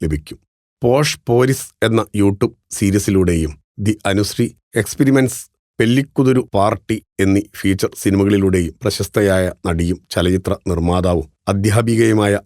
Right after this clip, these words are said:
അപർണ മല്ലാടി അന്തരിച്ചു. ജനുവരി രണ്ടിന് പുലർച്ചെ യു എസ് ലോസ് ആഞ്ചലസിൽ വെച്ചായിരുന്നു നടി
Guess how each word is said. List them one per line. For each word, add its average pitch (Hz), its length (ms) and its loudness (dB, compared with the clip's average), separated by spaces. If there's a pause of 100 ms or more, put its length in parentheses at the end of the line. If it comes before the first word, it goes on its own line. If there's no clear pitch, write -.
അപർണ 95 380 0 (100)
മല്ലാടി 92 540 0
അന്തരിച്ചു. 76 460 -6 (300)
ജനുവരി 95 440 2 (140)
രണ്ടിന് 90 260 2
പുലർച്ചെ 98 460 0
യു 92 200 2
എസ് - 280 -4
ലോസ് 92 420 -2
ആഞ്ചലസിൽ 95 600 -2
വെച്ചായിരുന്നു 85 640 -2 (180)
നടി 76 240 -6